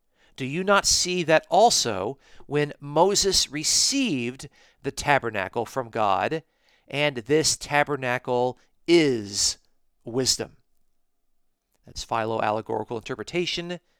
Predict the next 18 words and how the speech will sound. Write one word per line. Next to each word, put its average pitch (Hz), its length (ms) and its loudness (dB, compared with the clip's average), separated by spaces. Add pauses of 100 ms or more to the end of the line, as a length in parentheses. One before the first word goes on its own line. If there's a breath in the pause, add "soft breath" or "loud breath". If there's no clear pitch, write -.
(580)
chapter 175 360 0
three, 127 400 -6
verse 113 340 -8
forty-six, 98 720 -10
where 117 180 -6
again, 160 380 0 (320 soft breath)
Philo 143 680 6 (240 soft breath)
interprets 143 920 0 (240 soft breath)
wisdom 135 560 2 (120)
as 131 280 -2
being 131 360 -6
more 190 220 4
or 214 40 4
less 180 260 2
identified 135 680 0
with 123 280 -4 (300 soft breath)
God's 110 560 -2 (120)
tabernacle, - 1000 -4